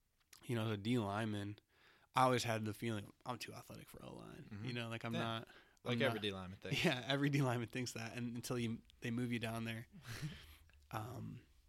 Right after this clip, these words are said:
Speaker 1: and it was one of those situations, so I'll, I'll go a little more in depth. So when I first got to Mercyhurst, I was doing well, bro. We ran a three, it was like, I think it was a three three five or it was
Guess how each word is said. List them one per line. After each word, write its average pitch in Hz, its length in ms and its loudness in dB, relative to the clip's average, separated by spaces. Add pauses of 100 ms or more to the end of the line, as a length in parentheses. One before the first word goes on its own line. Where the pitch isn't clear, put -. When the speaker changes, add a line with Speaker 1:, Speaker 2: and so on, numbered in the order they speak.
(160)
Speaker 1:
and 127 120 2
it 123 80 0
was 123 140 0
one 127 140 2
of 156 60 6
those 156 140 6
situations, 120 440 0
so 123 100 0
I'll, 139 140 2 (200)
I'll 139 200 0
go 120 300 -4
a 113 40 0
little 110 160 -4
more 104 160 -6
in 101 100 -10
depth. 104 260 -10
So 113 360 -4 (1800)
when 139 120 2
I 143 80 2
first 160 340 2
got 185 160 -2
to - 80 -2
Mercyhurst, 113 840 0 (1120)
I - 160 -4
was 240 180 4 (140)
doing 135 340 4
well, 113 260 0
bro. 95 180 -6
We 123 120 0
ran 175 180 6
a 139 60 2
three, 151 680 0
it - 140 -6
was 131 120 -4
like, 151 200 -2
I - 40 -14
think 147 160 -10
it - 20 -20
was 190 100 -4
a 151 60 -2 (100)
three 139 160 0
three 143 160 0
five 123 560 2 (420)
or 113 220 2
it 117 140 -2
was 110 380 -2